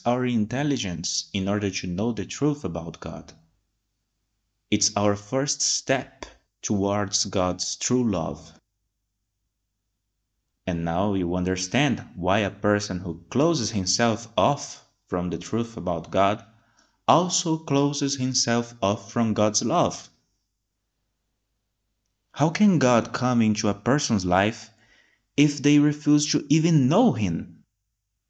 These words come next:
Saint John Paul the Second wrote that one of the most serious moral obligations a person has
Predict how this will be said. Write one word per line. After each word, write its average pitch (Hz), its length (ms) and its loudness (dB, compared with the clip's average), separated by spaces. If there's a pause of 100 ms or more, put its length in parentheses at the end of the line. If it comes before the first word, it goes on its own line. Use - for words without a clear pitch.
(1120)
Saint 117 400 2
John 110 220 0
Paul 113 280 -2
the 104 140 -4
Second 120 680 -2
wrote 107 640 -2 (640)
that 104 260 -4
one 120 300 2
of 180 180 -4
the 117 120 4
most 127 500 2
serious 123 580 0
moral 123 600 0
obligations 107 800 0
a 87 40 -4
person 101 440 -4
has 90 420 -6